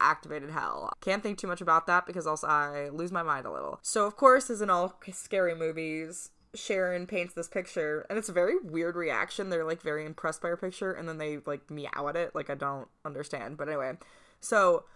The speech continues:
while Rose knows where she's going, Sharon doesn't, and Sharon doesn't remember, like, what Silent Hill is. She has no idea. And their dad's not coming, although I feel like, l-, alone, this is the brief description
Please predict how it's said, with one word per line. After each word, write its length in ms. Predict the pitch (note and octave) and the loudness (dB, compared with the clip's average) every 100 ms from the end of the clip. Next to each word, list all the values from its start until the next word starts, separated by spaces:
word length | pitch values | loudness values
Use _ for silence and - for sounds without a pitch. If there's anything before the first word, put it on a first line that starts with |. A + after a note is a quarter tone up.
| - - - _ - | -20 -20 -20 _ 2
while 160 | G3+ | 4
Rose 360 | F#3 C4 F4 C4+ | 8 8 8 6
knows 200 | A#3 G#3+ | 0 0
where 120 | F#3 | -2
she's 220 | - F#3+ | -2 -4
going, 380 | F3 E3+ D#3+ E3+ | 2 2 2 -4
Sharon 500 | - G#3 G3+ G3 G3 | -2 2 2 2 0
doesn't, 640 | F3 E3 D#3 D3 C#3+ D3 - - | 2 2 2 -2 -2 -8 -8 -2
and 600 | F#3 F3 E3 D3+ D3+ F3 | 4 4 4 0 -6 -6
Sharon 500 | - G3+ G#3+ G#3 F3+ | 0 2 2 0 0
doesn't 480 | F#3+ F#3 F#3 F3+ - | 2 4 2 -2 -2
remember, 1040 | F3+ F3 E3+ D#3+ E3 D#3 C#3+ C#3 D3 F3+ - | -2 -2 -2 -4 -2 -2 -2 -4 -6 -8 -4
like, 180 | F3 E3 | -2 -2
what 760 | D#3+ D3+ F3 E3 D#3+ D#3+ D3+ - - | -6 -4 2 4 2 0 -2 -6 -10
Silent 460 | F3+ D#4 C4 A3+ B3+ | 0 4 6 6 8
Hill 180 | D4 B3+ | 10 10
is. 280 | - A3+ - _ - | 4 -4 -14 _ -12
She 140 | - | -4
has 80 | A#3 | 0
no 160 | A#3+ A3+ | 4 6
idea. 300 | A3 - - - - - - - - | 4 0 -4 -20 -20 -20 -20 -2 4
And 540 | A3 G3 F#3 F3 E3 - - | 8 8 6 2 -6 -10 0
their 140 | G3+ | 2
dad's 300 | G3+ B3+ C#4 | 12 12 12
not 220 | B3 G3 | 10 8
coming, 420 | - F3 D#3+ E3 - | 8 4 4 -2 2
although 240 | F#3 F#3+ | 6 8
I 80 | F#3+ | 6
feel 200 | G3+ A#3 | 6 4
like, 220 | G3+ F#3 _ - | 4 4 _ -6
l-, 160 | F#3 G3 _ - - | -4 -4 _ -6 4
alone, 580 | C4 D4 D#4 D4 B3+ | 8 12 12 12 4
this 140 | B3 F4 | 0 2
is 40 | |
the 140 | - F#4+ | 4 4
brief 380 | C#4+ D#4 D4 | 4 2 0
description 800 | - C4+ - E3+ - - A#2 - | -2 -2 0 -2 -2 -8 -8 -12